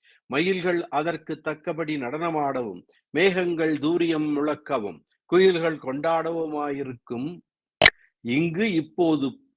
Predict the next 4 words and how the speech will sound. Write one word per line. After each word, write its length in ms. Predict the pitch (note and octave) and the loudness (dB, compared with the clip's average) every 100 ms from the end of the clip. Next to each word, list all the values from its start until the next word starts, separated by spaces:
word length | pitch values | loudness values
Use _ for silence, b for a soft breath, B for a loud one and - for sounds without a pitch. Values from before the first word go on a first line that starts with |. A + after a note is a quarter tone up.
| C3 - | -20 -2
பறவைகள் 640 | D3+ E3 F#3 D3+ D3+ C3 | 2 4 4 2 0 0
புலம்புவது, 760 | C3 C3+ C3+ A#2+ A#2 A#2 A2 A2+ A2+ - B B | 0 0 0 -2 0 0 2 2 2 -2 B B
பெரிய 300 | - C3 F3+ | -2 4 4
பெருமான் 840 | E3 D#3+ C#3+ B2 C3 D#3 E3 E3 D3 | 4 2 4 4 4 4 2 0 -10